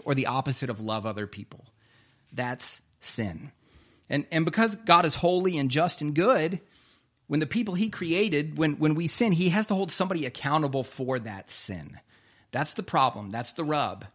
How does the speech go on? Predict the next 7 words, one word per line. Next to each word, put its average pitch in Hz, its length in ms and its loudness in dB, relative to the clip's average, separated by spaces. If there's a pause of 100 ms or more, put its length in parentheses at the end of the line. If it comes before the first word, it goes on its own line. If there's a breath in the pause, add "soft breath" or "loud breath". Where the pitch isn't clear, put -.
(100)
That's 110 160 -12
the 147 80 -8
conflict. 156 640 -6 (240 soft breath)
Our 143 180 -4
sin 151 460 0
merits 147 500 -2 (320 soft breath)
judgment, 123 540 -2